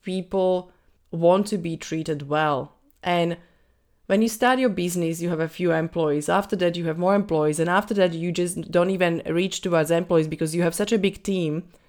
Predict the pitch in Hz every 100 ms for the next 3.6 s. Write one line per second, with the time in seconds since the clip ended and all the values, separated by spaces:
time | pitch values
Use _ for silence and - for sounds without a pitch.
0 | _ _ - 180 175 175 - 165 170 175
1 | 180 180 170 180 208 220 165 160 156 156
2 | 165 165 196 190 180 165 175 170 180 233
3 | 240 165 156 156 156